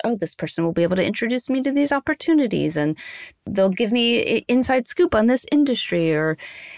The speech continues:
and that have turned into friendships. And then there's friendships, people who I really like, who I thought, "Oh, I just wanna spend time with this person," that they've ended up being quite valuable to my network. So it's hard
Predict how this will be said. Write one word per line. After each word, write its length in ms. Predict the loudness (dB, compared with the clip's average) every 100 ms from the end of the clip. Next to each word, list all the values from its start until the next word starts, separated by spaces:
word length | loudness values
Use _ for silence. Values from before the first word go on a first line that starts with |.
| -20 _
and 120 | 0 2
that 100 | 0
have 160 | -2
turned 240 | -2 0 2
into 220 | 0 -2
friendships. 600 | 2 2 2 0 -2 -2
And 160 | 0
then 140 | 2 4
there's 220 | 2 -2
friendships, 720 | 0 2 2 0 -2 -4 -18 _ _
people 280 | -4 0 2
who 40 |
I 60 | 4
really 360 | 4 4 2
like, 540 | 2 2 2 0 -2 -2
who 100 | 0
I 80 | 0
thought, 220 | 0 0
"Oh, 100 | 2
I 80 | 0
just 200 | 0 -2
wanna 120 | -2
spend 280 | 0 -2 -2
time 320 | -2 0 2
with 100 | 0
this 160 | -2
person," 520 | -2 -4 0 0 0 -2 -10 -20 -2
that 160 | -2 2
they've 180 | 2
ended 300 | 2 2 2
up 160 | 0 0
being 340 | 0 2 2 -2
quite 300 | -2 -2 -2 _ -12
valuable 1000 | -6 -2 0 2 2 2 0 0 -2 -6 -4
to 80 | 0
my 160 | 0
network. 560 | 0 -2 -2 -4 -4 -4
So 400 | 2 4 4 2 -2 -20 -20 -16 -6
it's 180 | -4 -4
hard 380 | -2 0 0